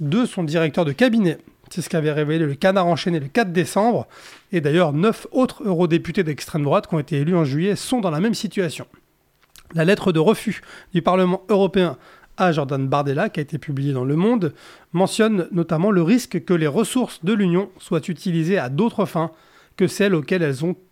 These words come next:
sont censées être affectées, notamment au profit d'un mouvement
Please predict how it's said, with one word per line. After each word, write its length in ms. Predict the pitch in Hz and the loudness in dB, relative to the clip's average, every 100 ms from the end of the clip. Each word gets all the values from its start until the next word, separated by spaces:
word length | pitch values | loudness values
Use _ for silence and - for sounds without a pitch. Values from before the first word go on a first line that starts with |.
| - | -16
sont 240 | - 202 | -2 -2
censées 340 | - 165 - | 0 -4 0
être 220 | 190 - 170 | -2 -2 -8
affectées, 460 | - - - 170 - - - - | -6 -8 -6 -8 -8 -20 -20 -2
notamment 480 | 180 240 196 160 160 | 2 4 4 2 0
au 60 | 175 | -4
profit 360 | - 160 - 190 | -4 -6 -4 -2
d'un 120 | 143 | -2
mouvement 400 | 139 131 180 | -2 -2 -2